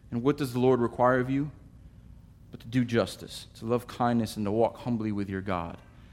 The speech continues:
God requires a humble people, not people going through a bunch of external religious,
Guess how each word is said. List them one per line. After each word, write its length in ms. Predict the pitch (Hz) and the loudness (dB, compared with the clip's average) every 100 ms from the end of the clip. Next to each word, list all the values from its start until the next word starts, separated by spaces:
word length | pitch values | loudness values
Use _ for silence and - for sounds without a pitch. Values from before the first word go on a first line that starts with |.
| - | -18
God 240 | - 139 135 | -8 -4 -2
requires 400 | 123 135 131 117 | 2 6 6 6
a 80 | |
humble 380 | 113 - 135 123 | 4 2 2 0
people, 420 | 110 120 104 95 95 - - - - - - | -2 -4 -4 -10 -10 -18 -20 -20 -20 -18 -12
not 120 | 120 | -6
people 240 | 131 113 | -4 -2
going 260 | 107 117 107 | 0 2 0
through 100 | 110 | -2
a 40 | |
bunch 200 | 104 107 | -2 -2
of 100 | 101 - | -4 -8
external 580 | 120 - - 117 107 98 - | -8 -6 -2 0 -2 -6 -10
religious, 520 | 110 110 110 110 - | -4 0 0 0 -4